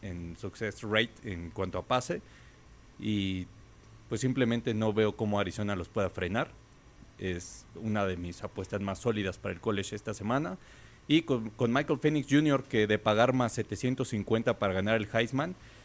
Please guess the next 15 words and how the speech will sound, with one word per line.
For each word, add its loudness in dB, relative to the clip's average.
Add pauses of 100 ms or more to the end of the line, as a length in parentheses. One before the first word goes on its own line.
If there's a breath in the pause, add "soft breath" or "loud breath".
(120 soft breath)
ya 6
paga 2
más -4
trescientos -2
cuarenta. 0
Es -4
decir, 0
su -4
momio 0
se -4
desplomó -4
más -2
de -2
la -6
mitad -2